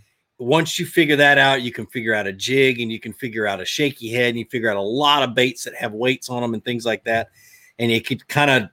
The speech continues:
you know, get you ready to learn all the, the rest of 'em. And then the other one is a spinner bait.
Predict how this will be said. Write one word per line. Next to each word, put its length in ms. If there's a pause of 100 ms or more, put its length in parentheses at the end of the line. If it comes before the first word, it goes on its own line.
(140)
you 140
know, 180 (120)
get 280
you 80
ready 280
to 100
learn 280
all 180
the, 320
the 120
rest 320
of 140
'em. 140 (360)
And 160
then 160
the 100
other 160
one 140
is 140
a 60
spinner 360
bait. 280